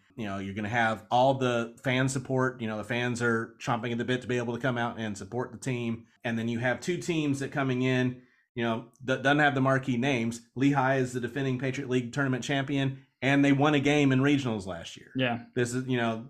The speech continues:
Speaker 1: they, yes, they lost some people from that team, but this is not, you know, a scrub coming in. Uh, Georgia Southern plays in the Sun Belt, which is maybe the best non-Power Five league in the nation.
Speaker 2: Yeah.
Speaker 1: So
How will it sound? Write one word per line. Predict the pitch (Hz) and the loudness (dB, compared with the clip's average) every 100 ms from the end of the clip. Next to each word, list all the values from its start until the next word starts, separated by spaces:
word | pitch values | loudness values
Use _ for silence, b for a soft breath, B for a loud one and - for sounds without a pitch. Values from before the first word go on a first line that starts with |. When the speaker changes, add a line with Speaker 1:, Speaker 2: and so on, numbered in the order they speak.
| 127 | -8
Speaker 1:
they, | 117 113 | -6 -6
yes, | 110 117 131 | -2 -2 0
they | 127 | 2
lost | 131 139 | 2 2
some | 151 143 | 0 -2
people | 147 147 | -2 -2
from | 147 | 0
that | 143 143 | 0 -2
team, | 160 156 156 131 B B | -2 -2 -2 -6 B B
but | 123 120 120 139 | 2 2 2 -2
this | 135 135 | -2 -2
is | 107 | 0
not, | 135 139 135 - _ _ 156 | 2 2 0 -6 _ _ -6
you | 131 | -2
know, | 120 113 117 - | 0 -2 -4 -6
a | 123 | -6
scrub | - - 156 143 127 135 | -6 -2 4 4 2 0
coming | 120 110 110 | 0 0 0
in. | 107 104 101 b b b | 0 0 -4 b b b
Uh, | 104 104 | -4 -2
Georgia | 98 127 123 | -2 -2 -2
Southern | 123 135 131 127 127 | 0 2 4 2 0
plays | - 127 131 123 | -2 0 0 0
in | |
the | 117 | -2
Sun | 135 160 135 | 2 2 4
Belt, | 127 127 117 | 4 4 0
which | 117 - - | -4 -8 -8
is | 123 110 - - 135 | -6 -6 -10 -12 -4
maybe | 127 127 127 | 0 2 0
the | 117 | 2
best | 131 123 | 2 0
non-Power | 127 127 120 120 120 | -2 -2 0 0 0
Five | 120 113 117 110 - b b b | 0 -2 -2 -4 -10 b b b
league | 127 127 113 | 0 2 2
in | 113 | -2
the | 113 | 0
nation. | 120 101 - | 0 -2 -6
Speaker 2:
Yeah. | 135 123 101 - | -2 0 -2 -8
Speaker 1:
So | - 127 110 104 | 0 2 2 0